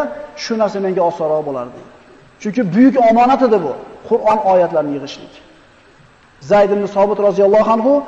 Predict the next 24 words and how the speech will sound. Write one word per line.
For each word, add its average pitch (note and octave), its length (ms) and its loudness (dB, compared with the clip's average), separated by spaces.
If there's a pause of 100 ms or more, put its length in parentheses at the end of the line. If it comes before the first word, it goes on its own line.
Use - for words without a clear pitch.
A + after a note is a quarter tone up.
(220)
mana F3+ 260 0
shu F#3 100 -4
ishni F3 260 -6
uddasidan D3 500 -4
chiqdi. - 260 -14 (400)
Va G#3 140 4 (460)
oyatlarni A3 540 2
to'plar G#3 320 0
ekan, A3 300 0 (380)
ana F#3 200 -2
shu G#3+ 140 -2 (100)
xurmoni G#3 480 0
po'stloqlarga G3 580 2
yozilgan, D3+ 440 -2 (1200)
suvaylarga A3+ 580 2
yozilgan, F#3+ 500 0
terilarga A3+ 720 2 (320)
va G3 180 2 (120)
insonlarning G#3 680 -2
qalblarida F#3+ 480 -4
bo'lgan F3+ 260 -6
oyatlarni, E3+ 640 -4 (720)
Allohning E3 420 0
kitobini D3+ 440 -4